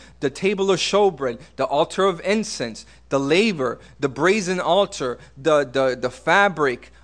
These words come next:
uh, of the garments of the, the, the high priest that's gonna get, that's gonna be worn. It's actually covered in the previous chapter. So there's all this detailed information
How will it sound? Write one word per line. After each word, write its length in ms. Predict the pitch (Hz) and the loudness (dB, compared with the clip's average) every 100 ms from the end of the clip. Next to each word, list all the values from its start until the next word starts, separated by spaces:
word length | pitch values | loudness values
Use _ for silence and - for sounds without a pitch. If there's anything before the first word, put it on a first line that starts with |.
| - | -2
uh, 240 | 139 135 | 2 2
of 180 | 123 131 | 0 -4
the 80 | 143 | -6
garments 640 | 120 156 202 202 196 - | 0 2 2 0 -4 -6
of 220 | - 156 | -4 -2
the, 100 | 143 | -2
the, 240 | 131 127 127 | -2 0 -2
the 160 | - | -2
high 300 | 131 - 160 | -4 -2 -2
priest 460 | 147 - 196 214 - | -2 -6 -4 -4 -6
that's 160 | 131 - | -10 -6
gonna 280 | 143 139 | -4 -4
get, 320 | 127 - 147 135 | -6 -8 -10 -8
that's 160 | 139 | -8
gonna 160 | 170 151 | -6 -4
be 120 | 139 | -2
worn. 320 | 139 160 160 123 | -2 -2 -2 -4
It's 160 | 123 | -4
actually 280 | 143 - 139 | -6 -6 -8
covered 300 | - 156 151 | -4 -2 -2
in 80 | 143 | -4
the 100 | 127 | -6
previous 440 | - 196 180 135 | -2 0 0 -4
chapter. 440 | - 147 127 120 - - - | -4 -6 -6 -10 -14 -20 -16
So 120 | - | -10
there's 240 | 170 - | -8 -6
all 180 | - 202 | 0 0
this 200 | 240 135 | 0 -6
detailed 640 | 120 190 214 214 196 160 151 | -10 -8 -8 -4 -2 -2 -4
information 920 | 160 156 147 196 202 - 123 117 | -10 -8 -6 -6 -8 -10 -12 -12